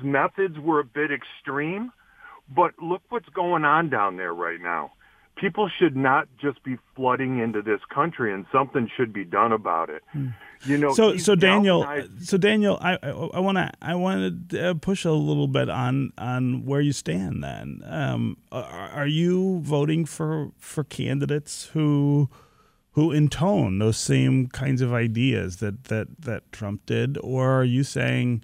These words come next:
Speaker 2: that, you know, um, it's all gone too far and that, uh, you need to go in a different direction?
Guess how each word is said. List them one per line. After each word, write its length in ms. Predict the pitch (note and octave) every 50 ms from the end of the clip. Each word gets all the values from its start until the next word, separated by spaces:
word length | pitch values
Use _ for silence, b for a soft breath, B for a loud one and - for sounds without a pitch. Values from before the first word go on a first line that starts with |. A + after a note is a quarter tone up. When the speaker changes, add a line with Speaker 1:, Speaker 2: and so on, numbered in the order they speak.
| b b b b b b b b b b -
Speaker 2:
that, 380 | C#3 B2+ A#2+ A#2 A#2 A#2 - - _ _ _ _
you 120 | - - C#3+
know, 360 | C3+ B2 A#2+ A#2+ B2 - - -
um, 560 | - F#2+ A#2 A#2+ A#2+ A#2 A#2 A#2 A#2 A#2 G#2+ G2 B B B B B B _ _ -
it's 100 | C3 -
all 160 | D3+ C#3+ C3+
gone 220 | A#2+ C3+ C3 B2+ B2
too 160 | - B2+ B2+
far 440 | - - C#3 C3+ B2+ - G2+ - - -
and 220 | - A2 G#2 G2+ G2+
that, 220 | G2+ G2 - -
uh, 60 | G#2+
you 180 | G#2 G#2 G#2+ G#2
need 180 | G2+ G#2+ G2+
to 60 | G#2+ G#2+
go 240 | - A2 G#2+ G#2+
in 80 | G#2+ G#2+
a 40 | G#2
different 300 | G#2+ A#2 A#2 - - -
direction? 300 | - - F#2+ G2 _